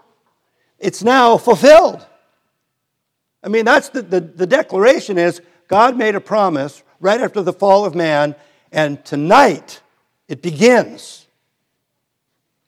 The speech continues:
Now you're one of the shepherds, right? You're thinking, "All right,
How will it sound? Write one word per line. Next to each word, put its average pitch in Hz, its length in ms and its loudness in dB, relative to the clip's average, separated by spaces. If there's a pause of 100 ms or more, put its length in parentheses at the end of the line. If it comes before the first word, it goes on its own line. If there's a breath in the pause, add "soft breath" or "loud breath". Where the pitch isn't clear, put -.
(840)
Now 131 260 -6
you're 117 340 -10 (340)
one 127 160 -16
of 104 80 -16
the 98 60 -20
shepherds, - 500 -18
right? 123 260 -18 (420)
You're 131 100 -20
thinking, 127 340 -18
"All 117 180 -16
right, 156 300 -8